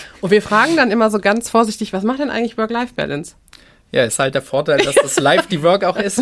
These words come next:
Speaker 1: <laughs> Genau.
Speaker 2: Nee, ja, es ist tatsächlich ein Stück weit so, dass man natürlich viele Sachen da auch kombinieren kann. Also ich bin auch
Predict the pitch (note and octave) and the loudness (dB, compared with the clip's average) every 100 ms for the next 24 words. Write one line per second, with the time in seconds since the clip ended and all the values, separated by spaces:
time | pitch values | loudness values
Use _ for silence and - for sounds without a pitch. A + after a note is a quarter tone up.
0 | B3 - A#3+ G#3 G#3 - A#3+ B3+ - C#4 | -2 0 0 -2 -8 -8 -6 -6 -8 -8
1 | D#4+ - - D3 E3+ D#3 E3 E3 D#3 F3 | -6 -6 -6 0 2 2 2 0 -2 -4
2 | - D#3+ D#3 E3 F3 - D3+ - D#3+ E3+ | 0 0 2 -2 -2 -8 -10 -4 -2 0
3 | D#3+ D#3 D3+ D3 - - C#3 C#3+ C3+ C#3+ | 0 0 0 0 -2 -2 -4 -2 -4 -6
4 | C3+ - C#3+ C#3+ C#3+ D3 B2 A#2+ - C3 | -6 -6 -6 -2 -2 -2 -2 -2 -2 -4
5 | B2 B2+ C3 A#2 A2+ B2 B2 - C3+ C3+ | -2 -4 -4 -6 -6 -6 -8 -4 -4 -4